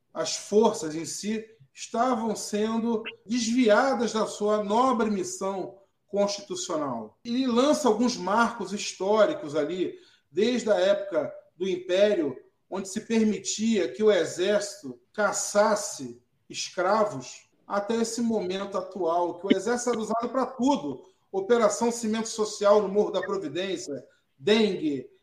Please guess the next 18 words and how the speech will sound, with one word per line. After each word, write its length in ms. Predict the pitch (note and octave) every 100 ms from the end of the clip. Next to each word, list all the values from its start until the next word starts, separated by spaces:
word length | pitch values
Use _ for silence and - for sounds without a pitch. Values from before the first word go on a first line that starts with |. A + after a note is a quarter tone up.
| _
é, 100 | E3+
pintura 580 | F3 A3 G3+ A#3 A#3+ G#3+
de 140 | -
não 120 | G3+ F#3+
sei 200 | G#3+ F3+
o 140 | -
quê. 260 | G#3 A3+ G#3 D#3 - - _ -
O 100 | A3
exército 520 | A3+ F#3+ C4 C4 A#3
praticamente, 1080 | - B3+ B3+ - G#3+ A3 B3 B3 B3 A3+ - - E3+
não 600 | F#3+ G#3+ G3 E3+ C#3 - _
polemizando, 800 | F#3+ F3+ F#3 F#3 - G3 A3+ G#3 - _
mas 280 | G3 G#3+ G#3+
virou 300 | G#3+ B3 C4+
o 20 |
Severino 680 | - C#4+ B3+ G#3+ A#3+ C4+ G#3
na 80 | G3
República. 760 | F3 F3+ G#3 A3+ C#3+ C#3 A#2